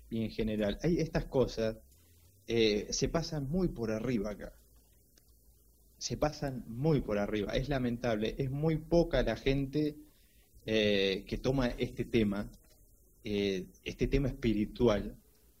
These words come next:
de una forma como se toca en México, por ejemplo. No voy a hablar de otros países porque no, pero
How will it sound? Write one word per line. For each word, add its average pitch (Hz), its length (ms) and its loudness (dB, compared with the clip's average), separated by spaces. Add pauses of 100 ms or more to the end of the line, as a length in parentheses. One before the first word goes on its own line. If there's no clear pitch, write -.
(100)
de 131 100 0
una 156 200 4
forma 147 400 0
como 117 400 -2
se - 180 -6
toca 147 240 0
en 117 180 2
México, 101 440 0
por - 120 -4
ejemplo. 98 460 -8 (680)
No 120 120 4
voy 139 120 8
a - 20 4
hablar 139 160 2
de 143 60 4
otros 135 180 -4
países 135 460 0
porque 101 400 -4
no, 120 260 0
pero 123 320 0